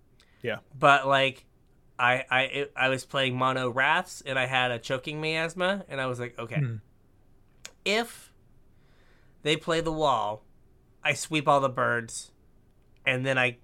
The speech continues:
Speaker 2: go from there." They
Speaker 1: Mm-hmm.
Speaker 2: played the wall, got five birds, and I swept the birds.
Speaker 1: Yeah.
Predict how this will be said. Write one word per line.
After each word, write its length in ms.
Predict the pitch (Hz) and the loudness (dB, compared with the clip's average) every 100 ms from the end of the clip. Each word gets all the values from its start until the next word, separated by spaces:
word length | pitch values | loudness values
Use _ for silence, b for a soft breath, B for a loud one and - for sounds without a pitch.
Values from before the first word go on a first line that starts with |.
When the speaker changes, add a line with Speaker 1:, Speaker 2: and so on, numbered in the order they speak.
| - | -2
Speaker 2:
go 140 | 143 | -2
from 200 | 123 123 | -2 -4
there." 240 | 120 101 - - - _ _ _ _ _ - | -4 -6 -8 -20 -20 _ _ _ _ _ -6
They 60 | 127 | -6
Speaker 1:
Mm-hmm. 120 | 120 | -4
Speaker 2:
played 260 | - 151 | -4 -4
the 80 | 147 | -4
wall, 280 | 139 143 143 | -2 2 2
got 220 | 135 135 | 0 -2
five 380 | - 143 139 139 | 0 4 4 2
birds, 440 | 127 131 131 127 - | 0 2 2 -2 -6
and 120 | 131 | -6
I 80 | 117 | -4
swept 320 | - 143 - | -4 -4 -4
the 60 | |
birds. 520 | 110 104 101 - - - _ _ _ _ _ _ | -10 -10 -12 -16 -20 -20 _ _ _ _ _ _
Speaker 1:
Yeah. 160 | 123 | -8